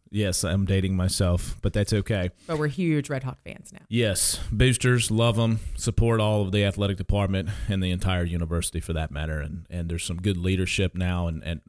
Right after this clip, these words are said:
Speaker 1: and it always has been, but, but we're just really excited about, eh, you know, being partners with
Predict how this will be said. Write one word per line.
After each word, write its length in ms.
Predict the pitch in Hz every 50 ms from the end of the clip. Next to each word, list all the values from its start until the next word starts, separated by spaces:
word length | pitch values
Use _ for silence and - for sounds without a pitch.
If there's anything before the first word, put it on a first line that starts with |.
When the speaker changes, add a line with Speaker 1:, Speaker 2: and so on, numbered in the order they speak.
| - -
Speaker 1:
and 140 | 92 90 80
it 60 | 85 87
always 220 | 85 82 78 -
has 220 | 82 82 76 73 82
been, 240 | - 78 78 80 82
but, 240 | 78 85 - -
but 160 | - 92 87 92
we're 200 | 98 107 110 104
just 200 | 90 101 87 -
really 300 | 95 98 101 95 90 85
excited 500 | 82 78 - - - 87 76 78 78 76 78
about, 320 | 73 73 73 73 - - _ _ - - - _
eh, 100 | - - - _
you 100 | 107 98
know, 220 | 87 64 65 - - - - - 107
being 220 | 98 104 95 92
partners 440 | 85 - 95 90 82 82 80 82 -
with 340 | 95 95 95 92 90 - -